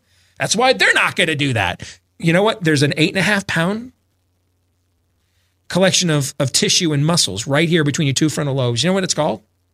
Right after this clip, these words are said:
Brain. Good Lord put it there. It's okay to use that every now and then for a little common sense, okay? So that's another stupid argument. I'm not making a Democratic precedent argument.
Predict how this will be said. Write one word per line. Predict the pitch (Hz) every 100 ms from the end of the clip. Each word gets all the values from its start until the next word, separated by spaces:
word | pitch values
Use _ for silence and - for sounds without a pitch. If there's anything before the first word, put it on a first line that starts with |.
| _ _ _ _ -
Brain. | 175 190 - _ _ _ _ _ _ _ _ _ _
Good | 170 170
Lord | 180 151
put | 208
it | 202
there. | 247 - _ _ _
It's | -
okay | - 147
to | 143
use | 156
that | 165 170
every | 170
now | 170 180
and | 185
then | 190
for | 165 143
a | 135 _ _
little | - 143
common | - 190 180
sense, | - - - - - - -
okay? | 131 143 139 _ _ - - -
So | 170 139
that's | 151 190
another | 208 160 156
stupid | - 147 127
argument. | 107 101 95 - - _ _ _ _ _ _ _ _ _ - - 151
I'm | 185
not | 202 196
making | 170 170 156 143 -
a |
Democratic | 131 143 139 - 123 110 -
precedent | 120 110 98 101
argument. | 117 101 90 76 -